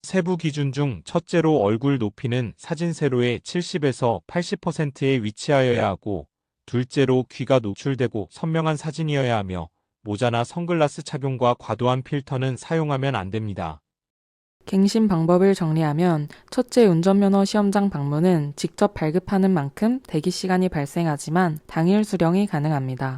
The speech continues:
Speaker 2: 둘째, 경찰서 교통민원실은 접근성이 좋고 간단하지만 수령까지 이 주 정도가 소요됩니다. 셋째, 온라인 접수는 간편하게 인터넷으로 신청하고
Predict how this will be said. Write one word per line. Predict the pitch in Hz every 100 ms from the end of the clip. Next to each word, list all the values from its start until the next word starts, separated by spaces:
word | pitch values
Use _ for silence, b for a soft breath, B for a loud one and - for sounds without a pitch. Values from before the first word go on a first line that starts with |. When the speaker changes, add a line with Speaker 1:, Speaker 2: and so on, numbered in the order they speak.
| -
Speaker 2:
둘째, | 185 165 190 175 151
경찰서 | - 175 180 220 220 233 233
교통민원실은 | 190 - 214 196 160 165 165 165 180 147
접근성이 | 143 - - 233 233 220 220
좋고 | - - - 220
간단하지만 | - 147 147 180 151 - 156 170 151 -
수령까지 | - 254 262 262 196 226 247 -
이 | 156
주 | 180 208
정도가 | 180 160 160 185 208
소요됩니다. | 214 220 170 131 127 143 131 131
셋째, | - 233 - - 147 147 -
온라인 | 170 165 190 190
접수는 | 160 - 156 185 170 156
간편하게 | 156 156 202 196 185 190
인터넷으로 | 151 143 160 156 - 156
신청하고 | 165 196 202 190 139 - 175 143